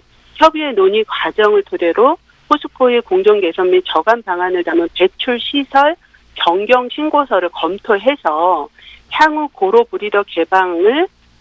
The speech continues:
법 위반으로 처벌하지 않겠다고 했던 것이지, 그동안 수십 년 동안 저감 개선을 노력하지 않고 무단으로 배출해온 제철사에게 실정법 위반을 덮어주자는 결정이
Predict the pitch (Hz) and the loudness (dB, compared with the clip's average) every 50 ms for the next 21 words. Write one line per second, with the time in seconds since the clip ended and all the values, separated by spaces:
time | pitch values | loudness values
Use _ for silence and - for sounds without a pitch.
0 | - - - 196 226 - _ - 190 202 202 233 247 247 240 226 214 196 190 196 | -4 4 6 6 6 6 _ -8 -10 -4 0 2 2 2 2 0 -2 -2 0 2
1 | 202 226 254 254 - - 294 294 - 302 285 269 254 226 - - 151 - 147 151 | 2 2 0 -2 0 2 2 2 2 2 0 0 -2 -2 -2 -2 -4 -4 -4 -8
2 | 170 - - 285 - - 269 262 233 220 208 196 - - 202 196 175 165 151 147 | -10 -10 -8 -8 -4 0 0 0 0 -2 -4 -4 -2 0 0 0 0 0 -2 -4
3 | - 165 - - 254 269 262 220 165 147 139 - _ _ - - _ _ _ _ | -6 -10 -6 -2 0 2 4 4 2 0 -4 -10 _ _ -20 -20 _ _ _ _
4 | _ _ _ - 247 233 277 285 277 269 262 - - 320 330 - 359 320 294 269 | _ _ _ -4 0 2 2 4 2 2 0 -4 -4 -2 0 2 2 2 2 2
5 | 240 208 - - 185 180 175 180 185 214 254 302 339 - _ _ _ - - 196 | 0 0 0 0 0 0 2 2 2 2 2 0 -2 -10 _ _ _ -4 0 0
6 | 202 262 269 277 269 247 214 208 - 208 214 214 196 165 165 175 196 208 - - | 2 2 0 0 0 -2 -2 0 2 2 2 2 2 2 2 0 0 0 0 -2
7 | 202 185 - 180 165 160 - 170 156 175 175 - 226 233 226 214 202 190 185 175 | -4 -2 -2 -2 -4 -4 -4 -4 -4 -2 0 2 2 2 2 2 0 -2 -2 -6
8 | - 160 - - - - 196 185 175 170 170 165 165 - - - 180 190 - - | -8 -8 -8 -6 -2 0 2 2 2 2 0 0 -2 -4 -2 -2 -2 -2 2 2
9 | 285 277 269 - 190 175 156 151 - 214 233 226 196 190 - 311 302 - 320 320 | 2 2 2 0 -4 -4 -4 -4 -2 0 2 2 2 0 -2 -4 -2 0 0 0
10 | 302 - - 254 254 _ - 180 185 - 226 208 196 196 220 240 - - - - | 0 0 -2 -2 -2 _ -6 -8 -2 2 2 2 2 0 -4 -8 -10 -12 -18 -8
11 | _ - 269 277 262 254 - 214 190 185 180 175 - 156 151 - 190 190 196 | _ 2 2 2 2 0 -2 -2 -2 -2 -4 -6 -8 -8 -6 -2 0 0 2